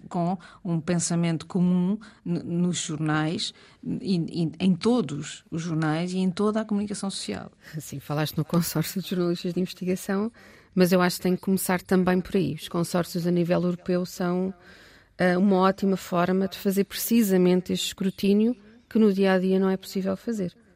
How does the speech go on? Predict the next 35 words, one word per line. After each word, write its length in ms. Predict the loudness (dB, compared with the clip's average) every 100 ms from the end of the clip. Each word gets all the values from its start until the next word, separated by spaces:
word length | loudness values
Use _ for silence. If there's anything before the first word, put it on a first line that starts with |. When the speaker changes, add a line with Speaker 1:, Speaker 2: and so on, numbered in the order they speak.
| _ _ -6
Speaker 1:
Aqui 200 | -2 0
neste 240 | 0 -2
caso 240 | -6 -6 -4
foi 100 | -6
o 40 |
Correio 220 | -2 -2
da 60 | 0
Manhã 240 | 0 -2
que 80 | -4
fez 160 | -6 -6
o 40 |
escrutínio, 520 | -8 -12 -12 -10 -8
é 60 | -10
preciso 340 | -10 -10 -8
dizê-lo, 440 | -6 -4 -6 -8 -14 _ _ -4
não 140 | -2
é? 120 | -2 -6 _ _ _ _
Speaker 2:
Sim. 160 | -2 0
Speaker 1:
Este 220 | 2 2
é 20 |
um 80 | 0
caso 340 | 2 2 2
em 80 | 0
que 120 | 0 0
vale 200 | 0 0
a 40 |
pena 240 | 0 -2
as 80 | -2
pessoas 240 | -4 -6 -6
perceberem 460 | -6 -4 -2 -2
como 200 | 0 2
os 60 | 2
jornais 260 | 2 0
são 160 | -2 -4
importantes. 540 | -4 -4 -4 -4 -6